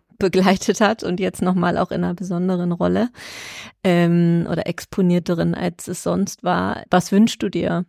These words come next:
auch für die Kongressdiskussion? Gibt's was, was, womit du gerne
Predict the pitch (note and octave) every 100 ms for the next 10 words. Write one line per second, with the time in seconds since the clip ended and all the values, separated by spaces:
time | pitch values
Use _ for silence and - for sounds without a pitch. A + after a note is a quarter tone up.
0 | _ F#3 F3 F3 - G3+ F3+ - F#3 E3+
1 | F3+ - A3 - F3 - E3+ E3+ F3 E3+
2 | - - G#3 - F#3+ - - - G3 F#3
3 | F3+ G3 F#3+ F3+ F3 F3